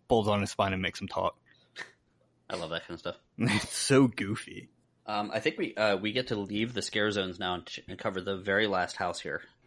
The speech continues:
Speaker 2: we wanna talk about, and that is the
Speaker 1: Drum roll, please.
Speaker 2: Yeah, that's the, the featured house. That's the one that is most likely, uh,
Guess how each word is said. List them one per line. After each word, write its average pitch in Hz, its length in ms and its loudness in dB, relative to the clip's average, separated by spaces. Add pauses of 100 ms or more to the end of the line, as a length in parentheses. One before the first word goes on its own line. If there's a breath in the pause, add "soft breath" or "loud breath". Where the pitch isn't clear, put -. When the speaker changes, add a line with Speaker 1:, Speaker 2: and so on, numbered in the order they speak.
(160)
Speaker 2:
we 87 100 -6
wanna 80 200 -8
talk 82 220 -6
about, 85 220 -2
and 87 140 -8
that 113 180 -2
is 110 220 0
the 98 200 2
Speaker 1:
Drum 101 480 0
roll, 101 260 4
please. 117 760 4
Speaker 2:
Yeah, 110 120 0
that's 120 220 0
the, 147 80 2 (220)
the 113 140 6
featured 107 440 2
house. 87 240 -2
That's 92 200 -4
the 98 100 -4
one 92 160 0
that 90 120 -2
is 85 160 -4
most 92 440 -4
likely, 87 560 -4 (420)
uh, 69 320 -6